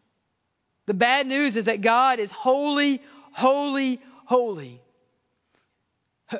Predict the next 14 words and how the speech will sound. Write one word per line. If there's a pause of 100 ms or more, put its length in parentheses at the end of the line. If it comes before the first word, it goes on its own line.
who (220)
can
ascend
into
the
presence
of
God? (180)
Who
can
climb
his
holy
hill?